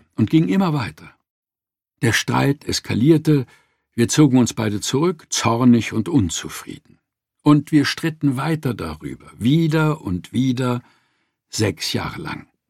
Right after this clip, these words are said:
Julie konnte ihren Wunsch nicht loslassen. Ihr Herz hing an dieser Vision von einem Häuschen im Wald. Und John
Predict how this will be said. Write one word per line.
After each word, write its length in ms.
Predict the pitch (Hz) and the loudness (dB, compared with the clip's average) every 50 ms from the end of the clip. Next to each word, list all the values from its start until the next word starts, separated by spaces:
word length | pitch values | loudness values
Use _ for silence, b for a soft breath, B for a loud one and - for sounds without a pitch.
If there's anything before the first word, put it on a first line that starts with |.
| _ _ _ _ _ _ _ _ _ _ _ _ _ _ _ _ - | _ _ _ _ _ _ _ _ _ _ _ _ _ _ _ _ 2
Julie 600 | 117 135 147 147 147 165 175 180 185 180 156 - - _ - | 4 6 8 8 8 6 4 2 2 -2 -4 -6 -10 _ -8
konnte 320 | - 143 202 190 - 180 | -6 -4 -4 -2 -2 -2
ihren 340 | 165 151 131 139 131 120 110 | -2 -2 0 2 2 2 4
Wunsch 340 | 139 147 143 139 120 - - | 6 6 6 6 6 2 0
nicht 220 | 123 117 - - | 0 0 -2 -2
loslassen. 840 | - 98 90 87 80 - - 80 80 - - - - - - - _ _ _ _ _ _ | -4 -4 -4 -4 -4 -6 -6 -8 -8 -10 -8 -8 -8 -10 -12 -16 _ _ _ _ _ _
Ihr 240 | - 139 139 143 131 | 2 6 6 6 6
Herz 420 | 104 98 110 110 107 98 - - - | 4 0 -2 -2 -2 -4 -4 -6 -2
hing 300 | - 131 131 127 123 - | 0 4 4 4 4 4
an 180 | - 98 90 | 0 -4 -4
dieser 300 | 92 110 107 98 98 87 | -2 -2 -2 -2 -2 -2
Vision 560 | 90 90 80 80 90 104 113 120 120 113 110 B B B B B B B | -2 -2 -2 0 2 4 4 6 6 4 2 B B B B B B B
von 180 | - 117 107 | -4 -2 -2
einem 300 | 101 104 101 98 90 78 | 0 0 2 2 2 2
Häuschen 560 | 104 107 110 110 101 - - - - 104 98 95 | 2 2 4 2 2 0 -4 -4 -4 -4 -4 -2
im 200 | 95 104 87 - | -2 -2 -2 -2
Wald. 400 | - - - - _ _ _ _ _ _ _ _ _ _ _ _ _ _ _ _ | -4 -6 -8 -12 _ _ _ _ _ _ _ _ _ _ _ _ _ _ _ _
Und 260 | - 143 135 123 - | 2 2 2 2 2
John 380 | 226 240 226 175 143 175 202 | 0 2 2 2 2 0 -2